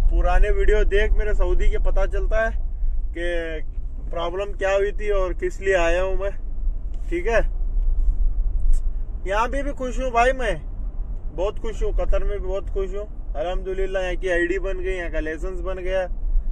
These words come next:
अभी मुझे tension नहीं है, अभी, अभी ख़त्म,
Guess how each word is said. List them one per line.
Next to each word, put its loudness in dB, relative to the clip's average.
अभी 2
मुझे -2
tension -6
नहीं -6
है, -8
अभी, -10
अभी -8
ख़त्म, -6